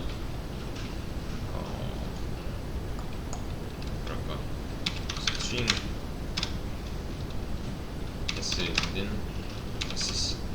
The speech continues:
점 하면은 이 옵션들이 나오잖아요. 텍스트 라인 한번 해보죠. 텍스트 라인.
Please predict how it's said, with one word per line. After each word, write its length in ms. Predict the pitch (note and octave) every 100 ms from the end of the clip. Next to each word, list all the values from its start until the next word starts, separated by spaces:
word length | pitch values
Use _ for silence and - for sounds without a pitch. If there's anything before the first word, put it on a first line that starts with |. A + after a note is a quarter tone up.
| - -
점 360 | C3 C3+ B2+ B2+
하면은 420 | B2 A#2 G2+ F2
이 40 |
옵션들이 520 | D#2 D#2 A#2 A2+ F#2+
나오잖아요. 420 | D#2 D#2 D2 C#2+ - - - - - - - - - - - - - - - - - - - - - - - -
텍스트 600 | - - - - F#2+ F2+ F2 - - - - - - - - - - -
라인 180 | - A2+
한번 240 | G#2+ F#2+ E2+
해보죠. 260 | F2+ D2+ - - - - -
텍스트 280 | - - E2
라인. 180 | D#2